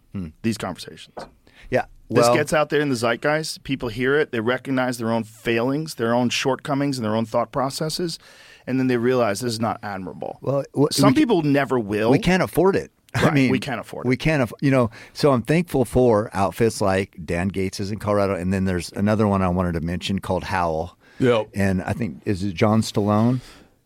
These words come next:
Speaker 3: Man, I know Dan, we had Dan Gates join us at a live show, and he's, we got him, uh, scheduled to come on the podcast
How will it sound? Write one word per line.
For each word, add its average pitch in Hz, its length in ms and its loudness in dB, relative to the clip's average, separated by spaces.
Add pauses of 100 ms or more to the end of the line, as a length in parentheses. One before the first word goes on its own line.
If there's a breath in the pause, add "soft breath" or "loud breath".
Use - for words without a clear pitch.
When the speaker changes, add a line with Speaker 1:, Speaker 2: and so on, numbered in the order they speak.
Speaker 3:
Man, 143 500 2
I 123 140 0
know 147 240 4
Dan, 135 240 0
we 127 160 2
had 135 200 2
Dan 120 220 0
Gates 117 300 0
join 113 280 0
us 110 140 -2
at 110 160 4
a 107 40 0
live 107 400 2
show, 98 500 2
and 98 260 0
he's, 101 340 2
we 104 140 0
got 107 220 4
him, 95 260 -4
uh, 95 420 0
scheduled 101 500 0
to 92 60 -2
come 104 280 0
on 92 140 0
the 90 60 -6
podcast 101 800 0